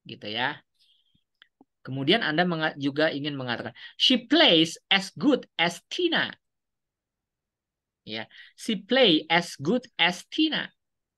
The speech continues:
Dia bermain sebaik Tina. Oke. Sekarang kita lanjutkan yang ketiga. Nah, di sini ada keterangan,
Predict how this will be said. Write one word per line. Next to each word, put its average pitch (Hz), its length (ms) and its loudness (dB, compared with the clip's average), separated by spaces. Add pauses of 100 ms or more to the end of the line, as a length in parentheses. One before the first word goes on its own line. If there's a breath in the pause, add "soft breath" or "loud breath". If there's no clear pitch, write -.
(320)
Dia 139 400 0
bermain 131 640 -4
sebaik 139 720 0
Tina. 104 320 -14 (640)
Oke. 123 480 -2 (640 loud breath)
Sekarang 240 400 0
kita 220 160 -2
lanjutkan 202 480 -2
yang 202 80 -6
ketiga. 180 480 -10 (800)
Nah, 120 320 0
di 110 80 -6
sini 196 240 0
ada 190 80 4
keterangan, 135 560 -2